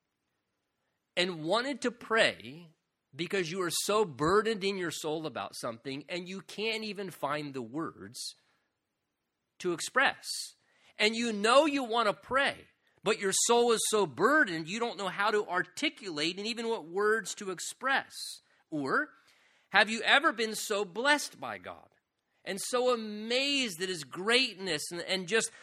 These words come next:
longing to just want to praise him in a greater way, and you're almost kinda just lost for words? You're just so amazed by God, you don't even know what words to use,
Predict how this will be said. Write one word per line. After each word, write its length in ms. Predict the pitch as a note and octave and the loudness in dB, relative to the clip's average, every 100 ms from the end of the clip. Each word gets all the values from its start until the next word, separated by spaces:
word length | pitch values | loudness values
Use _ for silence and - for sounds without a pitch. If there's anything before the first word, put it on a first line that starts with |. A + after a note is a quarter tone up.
| - | -16
longing 800 | E3 F3+ G#3+ C4 D4 D4 B3 G3 F3 | -8 0 4 8 8 8 4 -2 -4
to 140 | G3 | -6
just 320 | D#3+ A3 G#3 | -2 -4 -4
want 200 | G3+ A3+ | -6 -4
to 80 | A3 | -4
praise 640 | - - A3 A#3 C4+ B3+ A#3 | -6 -10 -2 0 0 -2 -2
him 140 | A#3+ | -2
in 100 | G#3+ | -2
a 80 | F3 | -2
greater 440 | C#3 G#3 A#3 G#3 | -2 -2 0 0
way, 420 | F#3 G#3+ G#3+ F#3+ | 0 0 0 0
and 160 | - F#3 | -2 -4
you're 140 | F#3 | -6
almost 400 | - G#3 A3 G#3 | -4 -2 -2 -4
kinda 180 | - G#3 | -6 -6
just 240 | F#3+ F3 D#3+ | -6 -8 -8
lost 560 | D#3+ G#3+ B3 B3+ - | -4 2 2 0 -4
for 240 | - A#3 G3 | -6 -4 -4
words? 1040 | D3+ G3 C#4 C#4+ A#2+ F2+ - - - - _ - | -4 -4 -2 -4 -6 -8 -10 -8 -8 -10 _ -6
You're 120 | G3+ | 0
just 200 | G#3+ G3+ | 2 2
so 180 | B3 A#3 | 4 4
amazed 580 | G#3+ G#3 A3 C4 B3+ F3+ | 2 2 0 2 0 2
by 140 | G3+ | 2
God, 260 | G3+ A#3 A#3 | 6 6 6
you 60 | A3+ | 2
don't 100 | A#3 | -2
even 120 | A#3 | 0
know 80 | A3+ | 2
what 320 | A3+ A3 F3+ | 2 2 -2
words 480 | F#3+ C#4 D4 A3+ - | -4 0 0 -2 -8
to 100 | A3+ | -10
use, 580 | G#3 C#4+ A3 C#3 F#3 | -8 -6 -4 -6 -8